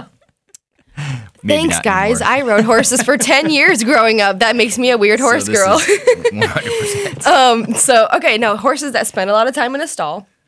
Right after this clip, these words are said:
Speaker 2: Which would be very similar to, like, a dog in a crate that spends a lot of time in a crate.
Speaker 1: Yeah.
Speaker 2: They get bored. They start finding things to do. If they can put their mouth on something,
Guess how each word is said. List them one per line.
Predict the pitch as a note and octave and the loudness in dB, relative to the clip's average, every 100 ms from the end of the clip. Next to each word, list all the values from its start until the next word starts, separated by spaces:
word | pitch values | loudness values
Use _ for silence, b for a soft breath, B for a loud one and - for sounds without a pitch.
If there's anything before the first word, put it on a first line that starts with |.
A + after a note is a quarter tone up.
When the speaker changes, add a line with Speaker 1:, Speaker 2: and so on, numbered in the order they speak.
| _ _ _ _ _ | _ _ _ _ _
Speaker 2:
Which | G#3+ G3 - | -10 -8 -8
would | G#3 | -8
be | G3+ | -8
very | F3+ F3+ G3 | -2 -2 -2
similar | A3 G3 G3 G3+ | -4 -8 -8 -8
to, | A3 G3 | -6 -4
like, | F#3+ G3+ | -4 -6
a | F#3+ | -10
dog | - E3+ E3 G3 | -8 -6 -6 -8
in | |
a | A#3 | -10
crate | - E3 D#3+ | -8 -8 -6
that | D#3 F3 | -10 -8
spends | F3 F3+ | -10 -8
a | |
lot | E3 E3 | -10 -10
of | |
time | F#3+ G#3+ | -8 -6
in | |
a | A#3 | -6
crate. | - E3 D#3 _ b | -6 -6 -8 _ b
Speaker 1:
Yeah. | - D#3+ | -18 -4
Speaker 2:
They | E3 E3 F#3 G#3 _ - | -2 0 -2 -6 _ -4
get | E3+ F3 | -4 -4
bored. | C4 A#3+ D#3 D3+ - | -4 -4 -6 _ -8
They | E3 | -6
start | E3+ - F#3+ G3 _ | -6 -6 -6 -8 _
finding | _ - F3 F3 G3 A3 | _ -6 -6 -4 -8 -8
things | G#3+ A3 | -8 -8
to | B3 | -10
do. | A#3 C4 F3 F3 b b _ - | -8 -6 -6 -8 b b _ -6
If | G3+ A3 | -6 -2
they | A#3 | -4
can | B3 B3 | -4 -8
put | - A#3+ | -6 -6
their | A#3+ G3+ | -4 -6
mouth | E3+ D3 G3 B3+ | -4 -6 -6 -8
on | A#3+ C4 | -6 -4
something, | B3 C4 - D4+ | -6 -6 -8 -8